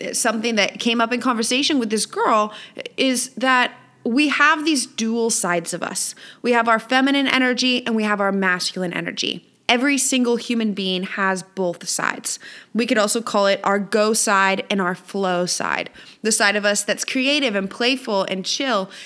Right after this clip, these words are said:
and then the side of us that's like, "Okay, let's get shit done. I'm ready for the hustle." And for a long time, like, the hustle was a very, like, for me, it was very sexy, very appealing. I'm like, "Ooh, I wanna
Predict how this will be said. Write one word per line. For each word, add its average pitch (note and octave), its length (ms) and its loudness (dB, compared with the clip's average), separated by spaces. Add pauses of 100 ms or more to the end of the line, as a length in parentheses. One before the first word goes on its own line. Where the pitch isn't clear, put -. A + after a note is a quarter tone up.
(120)
and A3 140 0
then G#3+ 80 0
the G#3+ 80 0
side G#3+ 260 2
of G#3 100 -2
us G3+ 220 0
that's G3 260 -2
like, F#3+ 320 0
"Okay, A#3+ 280 0
let's G3+ 180 -2
get - 160 -4
shit G3 240 -4
done. F3 340 -2
I'm F#3+ 140 -2
ready F3+ 420 -2
for E3 460 -4 (140)
the E3+ 260 -4 (200)
hustle." - 500 0 (440)
And A3 300 4 (380)
for A#3+ 80 0
a A3+ 60 2
long A3 180 0
time, D4 180 2
like, C4+ 160 0
the A3 120 0
hustle A3+ 260 0
was B3+ 160 0
a G#3 40 0
very, G3+ 320 0
like, F#3 300 -2 (720)
for G#3+ 140 2
me, A3 220 2
it D4 40 2
was A3 140 0
very A3 200 0
sexy, - 540 -4
very F#3+ 240 0
appealing. F#3 640 -4
I'm F#3 40 -4
like, F#3 280 -4
"Ooh, D4+ 200 0
I G#3 120 2
wanna C#4+ 300 0